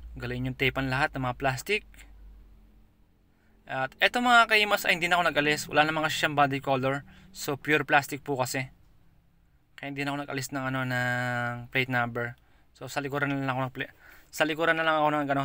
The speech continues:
nagtanggal ng plate number. Body color po kasi. Ito po kasi sa harap ay plastic. Katulad ng sabi ko ay mga plastic area ay tape niya yung mga hindi pwedeng tamaan ng bapping pad.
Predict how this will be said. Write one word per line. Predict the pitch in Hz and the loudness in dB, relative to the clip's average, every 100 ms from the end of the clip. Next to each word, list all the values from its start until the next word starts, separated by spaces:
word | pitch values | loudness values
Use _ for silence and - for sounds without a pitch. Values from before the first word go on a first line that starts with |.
| 143 | 0
nagtanggal | 139 - 135 131 135 | -2 0 0 2 0
ng | 131 127 127 | 0 -2 -2
plate | 131 123 | -2 -2
number. | 127 113 117 117 123 _ _ _ _ _ _ _ _ | -2 -2 -2 -6 -8 _ _ _ _ _ _ _ _
Body | 127 127 | -6 -6
color | 131 131 127 123 | -6 -4 -6 -6
po | 127 | -10
kasi. | 113 - 117 113 _ _ _ _ _ _ _ _ _ - | -10 -10 -12 -16 _ _ _ _ _ _ _ _ _ -16
Ito | 131 | -16
po | 131 135 | -12 -8
kasi | 143 135 | -8 -2
sa | 143 | -2
harap | 139 139 | -2 -6
ay | 135 | -4
plastic. | 123 123 131 127 _ _ _ _ _ - | -6 -6 -12 -14 _ _ _ _ _ -18
Katulad | 127 143 | -10 -8
ng | 151 185 | -4 0
sabi | 196 208 | 0 0
ko | 185 | 4
ay | 147 151 151 147 147 | 6 6 6 2 0
mga | 156 160 | -2 4
plastic | 170 156 - | 4 4 2
area | 160 160 147 135 139 | 2 4 4 4 2
ay | |
tape | - 143 131 139 | 0 0 2 0
niya | 139 135 | 0 -2
yung | 127 | -2
mga | 123 123 | -2 -4
hindi | 120 | -4
pwedeng | 120 117 | -6 -4
tamaan | 120 120 117 117 | -4 -2 -2 -2
ng | |
bapping | 123 117 120 - | -2 -4 -4 2
pad. | 147 | 2